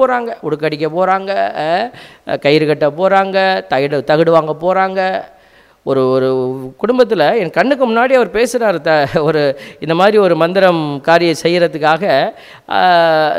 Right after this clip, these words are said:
ச-, அவர் பேசுறாரு. நான் சொல்றேன், "இப்படி செய்யாதீங்க, it's, it's wrong" அப்படிங்கிறேன். "இல்ல, இல்ல, அவங்க சொன்னாங்க, இவங்க சொன்னாங்க." செய்துட்டு அந்த குடும்பத்துல ஒரு பெரிய ஒரு வேதனையான சம்பவம் நிகழ்ந்தது. அதை அவங்க உணர்ந்தாங்களான்னு எனக்கு தெரியல. ஆனா அவங்க என்ன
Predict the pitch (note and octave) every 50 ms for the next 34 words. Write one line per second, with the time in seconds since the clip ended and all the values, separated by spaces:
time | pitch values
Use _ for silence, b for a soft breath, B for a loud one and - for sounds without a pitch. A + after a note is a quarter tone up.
0 | D#3 - - - - - - F#3+ G#3 F#3 F3 A#3+ C#4 E4 B3 C4+ B3 E3+ D3+ E3
1 | E3+ - - B3 C#4+ C#4 C4 G#3 E3 D#3 C#3+ - - A3 B3+ C#4 C4+ B3 G#3 G3
2 | F#3+ F3+ G3 G3 E3+ - F3 D3+ C#3 - - D#3+ F3 A3 C4+ C4 A#3+ G#3 F3+ E3+
3 | F3+ F#3 F#3 E3+ D#3 D#3 F#3+ A#3+ - B B B B B B - A#3+ B3+ B3 A#3
4 | A3+ G#3+ G#3+ G3+ F#3+ F#3 G#3 A3+ A3+ A3+ F3+ G#3+ G3 G3+ G3+ G3+ F#3+ F#3 G3 G#3+
5 | A3 G#3 - G#3 G3 G3 F#3+ F#3 F#3+ F#3 E3 - A3 A#3+ C4+ C#4+ A3+ A3 C4 A#3
6 | G3 G#3 G#3+ F#3 F3 E3+ E3 G#3+ B3+ C4+ C4+ B3+ - A3+ F#3+ E3+ G3+ B3 D4 B
7 | B B B B B B - D#3 D3 C3 - - G3 A#3+ C#4 C#4 C#4+ D4 C#4+ C4
8 | A#3 G3 F3 D#3+ F#3 A3 A3 B3 B3 B3 B3+ C4 C4 C4 A#3+ G3+ - F#3+ F3 G3
9 | A3+ B3+ B3+ B3 A#3 G3 G3 G#3 C#4+ D#4 D4+ C4 A3 D#3+ D3 A2+ B2 D#3+ F3+ F3+
10 | F#3 F#3+ F#3 F3 F3 G3+ A#3+ C#4 C#4+ C#4+ C#4 C4 B3 A#3+ A#3+ A#3+ A3+ A3 G3 F#3+
11 | F3 E3 D3 F#3 F3+ G3 G3 E3 D3+ E3 A3 - B B B B B B - B3
12 | C#4+ C#4+ C4+ B3 A#3 A3 G#3 G#3 B3